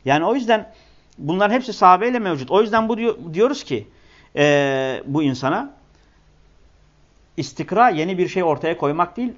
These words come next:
olanı ibraz etmektir. Evet. Peki o arkadaşlar yeni bir şey, bu adam bize nasıl itiraz getirmişti?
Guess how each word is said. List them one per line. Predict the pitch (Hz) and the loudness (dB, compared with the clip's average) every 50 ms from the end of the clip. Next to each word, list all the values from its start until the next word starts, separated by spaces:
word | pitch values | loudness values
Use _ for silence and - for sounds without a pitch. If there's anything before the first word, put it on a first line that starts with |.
| _ _ | _ _
olanı | 151 143 143 143 147 175 233 - | 0 0 2 2 0 -2 -2 -4
ibraz | 143 143 135 131 131 120 117 | -4 -2 0 0 0 0 -2
etmektir. | 101 - - 95 - - - 95 - - - _ _ _ _ _ _ _ _ _ _ _ - 247 - _ _ _ _ _ _ _ _ _ _ _ _ _ _ _ _ _ - | -6 -12 -14 -18 -18 -18 -20 -20 -20 -20 -20 _ _ _ _ _ _ _ _ _ _ _ -20 -20 -20 _ _ _ _ _ _ _ _ _ _ _ _ _ _ _ _ _ -8
Evet. | 123 113 107 101 - - - - - _ _ _ _ _ _ _ _ _ - - _ _ _ _ _ _ _ _ _ _ _ _ _ _ _ - - - - - - | -6 -6 -6 -8 -12 -18 -20 -20 -20 _ _ _ _ _ _ _ _ _ -20 -20 _ _ _ _ _ _ _ _ _ _ _ _ _ _ _ -20 -20 -20 -20 -10 0
Peki | - 214 240 - 247 | 2 2 4 4 2
o | 208 - | 2 4
arkadaşlar | - 170 165 165 185 165 131 - - 123 120 | 6 6 6 6 6 4 4 4 2 0 0
yeni | 120 143 175 220 254 208 | 2 0 -2 -2 -2 -2
bir | 226 202 | -2 -2
şey, | - - 233 233 247 - - - _ _ _ _ _ _ _ _ - - - - - - _ - - - - _ - - _ - - - - - - - - _ _ - | 0 2 0 0 0 -2 -12 -20 _ _ _ _ _ _ _ _ -20 -20 -20 -20 -20 -20 _ -20 -20 -20 -20 _ -20 -20 _ -20 -20 -20 -20 -20 -20 -20 -20 _ _ -10
bu | 147 175 208 151 | -6 -2 2 4
adam | 226 220 226 202 165 143 - - - _ _ _ _ _ _ _ _ _ _ _ _ _ _ - 143 | 4 4 4 2 0 -4 -8 -14 -20 _ _ _ _ _ _ _ _ _ _ _ _ _ _ -16 -12
bize | 139 160 160 175 214 220 | -10 -6 -2 0 0 0
nasıl | 254 254 254 233 | 0 -2 -2 -4
itiraz | 180 160 - 170 156 151 139 131 | -6 -4 0 4 6 6 6 4
getirmişti? | 131 143 - - 139 127 123 120 - - 180 202 - | 0 -2 -2 0 0 -2 -2 -2 -4 -4 -4 -4 -4